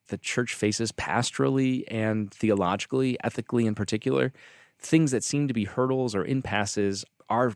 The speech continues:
perceived that way, rightly so, because our hands have been tied by an inadequate theological anthropology, an incomplete, as I say in the introduction, approach to answering the question of the human person. We have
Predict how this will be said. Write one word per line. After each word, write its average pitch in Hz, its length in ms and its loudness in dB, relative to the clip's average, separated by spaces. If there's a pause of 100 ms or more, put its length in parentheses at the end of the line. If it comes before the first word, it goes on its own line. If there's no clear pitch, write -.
(100)
perceived 185 340 0
that 101 100 2
way, 104 140 2
rightly 120 280 0
so, 104 240 0
because 104 520 -2
our 104 140 0
hands 110 260 -2
have 95 100 -4
been 90 140 0
tied 127 480 0
by 87 180 0
an 90 300 0
inadequate 98 720 -2 (280)
theological 95 480 0
anthropology, 82 580 -2
an - 100 -8
incomplete, 110 840 2
as 82 120 -4
I 80 80 0
say 87 240 0
in 82 80 -2
the 82 120 0
introduction, 78 560 -2 (480)
approach - 500 2
to - 120 -2
answering 107 320 -2
the 90 60 0
question 92 280 -2
of 82 40 -2
the 82 80 -2
human 85 160 -2
person. 85 340 -2
We 90 140 2
have 85 160 2